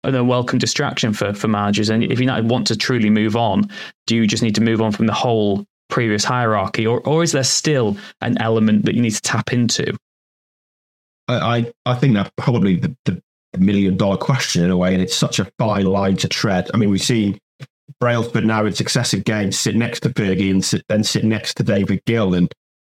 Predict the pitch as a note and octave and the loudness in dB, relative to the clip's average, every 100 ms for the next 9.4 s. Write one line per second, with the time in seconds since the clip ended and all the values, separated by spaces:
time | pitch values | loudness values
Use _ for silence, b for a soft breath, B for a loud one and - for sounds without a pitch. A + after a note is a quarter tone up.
0 | _ _ A2+ A2+ - B2 G#2 G2+ G2 - | _ _ -4 -2 0 0 0 -2 -2 -2
1 | A2 A2+ A#2 C3+ A#2 - G#2+ A2+ G#2+ G2+ | 0 2 2 2 0 0 0 2 0 0
2 | G2+ G#2+ A2+ A2+ F#2+ - - B2 G2+ G2 | 0 2 2 2 0 -2 -4 -2 0 0
3 | A2 A2 A2 - A2 G#2+ G#2 G2 G2+ G#2+ | 0 0 -2 -2 -2 -2 -2 -2 0 0
4 | G#2 G2 G2+ G#2+ G2 A#2 A#2 F#2+ G#2+ G2+ | 2 0 -2 -2 0 0 0 0 0 0
5 | A#2 A2+ A#2 F#2+ G2+ G#2 G#2 G#2+ A2 A2 | 2 2 2 0 0 0 0 -2 -2 0
6 | G#2+ G#2 G#2 G2 - G#2+ G2+ G2 - _ | 0 0 -2 -4 -2 -2 -2 -4 -12 _
7 | _ _ _ A2 A#2 B2 G#2+ G2+ G2 F#2+ | _ _ _ -2 0 2 2 2 0 0
8 | G#2 G2+ G#2 - - A2+ G2+ A#2+ G#2+ - | 0 0 0 -2 -2 -2 0 0 0 0
9 | D3+ C3+ - | 0 0 -4